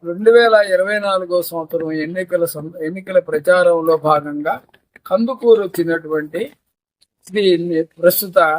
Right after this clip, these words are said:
గౌరవనీయ ముఖ్యమంత్రి నారా చంద్రబాబు నాయుడు గారిని ఈ విషయమై మేము అడగగా, మనం గెలిస్తే జిల్లాని ఖచ్చితంగా కందుకూరుని ప్రకాశం జిల్లాకి తిరిగి తీసుకొస్తామని చెప్పి ఒక ప్రామిస్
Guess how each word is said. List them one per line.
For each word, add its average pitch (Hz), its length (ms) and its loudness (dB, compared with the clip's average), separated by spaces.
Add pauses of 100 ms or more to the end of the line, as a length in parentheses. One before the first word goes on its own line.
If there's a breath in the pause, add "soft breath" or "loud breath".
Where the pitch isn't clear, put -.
(360)
గౌరవనీయ 175 460 2
ముఖ్యమంత్రి 165 680 -6
నారా 165 260 2
చంద్రబాబు 160 580 -2
నాయుడు 147 280 -8
గారిని 151 560 -4 (380)
ఈ 202 100 -4
విషయమై 196 480 0
మేము 165 260 -2
అడగగా, 160 720 -2 (480)
మనం 185 300 2
గెలిస్తే 208 600 2 (720)
జిల్లాని 196 460 0
ఖచ్చితంగా 220 800 -2
కందుకూరుని 185 800 -4 (220)
ప్రకాశం 196 460 0
జిల్లాకి 170 460 -2
తిరిగి 170 280 -8
తీసుకొస్తామని 151 840 -6
చెప్పి 151 200 -8
ఒక 160 260 -4
ప్రామిస్ 165 680 -2